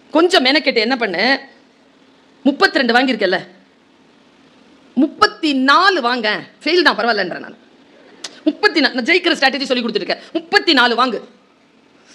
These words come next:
அடுத்த டெஸ்ட்ல முப்பத்தி ஆறு வாங்கு, ஃபெயில் தான் பரவாயில்ல,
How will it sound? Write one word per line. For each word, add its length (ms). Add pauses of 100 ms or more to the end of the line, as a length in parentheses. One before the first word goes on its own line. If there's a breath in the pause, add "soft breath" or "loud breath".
(200 loud breath)
அடுத்த 400
டெஸ்ட்ல 560
முப்பத்தி 480
ஆறு 380
வாங்கு, 300
ஃபெயில் 160
தான் 280 (1500)
பரவாயில்ல, 420